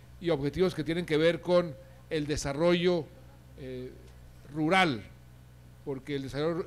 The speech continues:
desarrollo rural tiene un componente muy importante en toda esta región. Y en ese orden de ideas, lo que hoy ratificamos fue la decisión que tomó el gobierno nacional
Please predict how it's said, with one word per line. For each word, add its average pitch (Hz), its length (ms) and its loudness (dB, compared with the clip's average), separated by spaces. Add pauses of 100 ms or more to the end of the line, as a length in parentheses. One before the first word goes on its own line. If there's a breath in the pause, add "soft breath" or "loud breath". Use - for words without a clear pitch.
desarrollo 147 480 -2
rural 160 320 0
tiene 175 300 0
un 165 140 -6
componente 147 520 -4
muy 165 220 -4
importante 151 680 -4 (460 loud breath)
en 131 140 -8
toda 160 220 4
esta 160 140 -2
región. 131 440 0 (640 loud breath)
Y 139 120 -4
en 156 80 -2
ese 185 220 4
orden 190 220 4
de 180 100 2
ideas, 190 520 0 (720)
lo 160 160 -4
que 156 160 0
hoy 185 200 4
ratificamos 190 840 0 (840 loud breath)
fue 175 440 -2 (340)
la 165 100 -4
decisión 156 600 0
que 175 340 -2 (100)
tomó 151 260 2
el 185 60 2
gobierno 185 340 2
nacional 160 600 -2